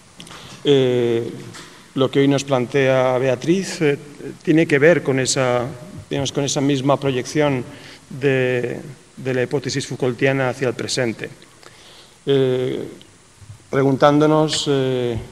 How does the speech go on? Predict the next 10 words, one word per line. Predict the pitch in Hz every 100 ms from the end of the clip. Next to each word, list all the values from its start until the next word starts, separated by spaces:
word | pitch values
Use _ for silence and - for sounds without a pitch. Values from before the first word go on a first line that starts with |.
| - - - - _ _ _
si | - -
ha | 135
muerto | 135 156 135 135
la | 120
clínica, | - 135 135 131 160 170 180
la | 131
clínica | - 135 139 139 139 131
identificada | 135 131 - 123 - 135 131
como | 123 123
aquella, | 117 139 131 131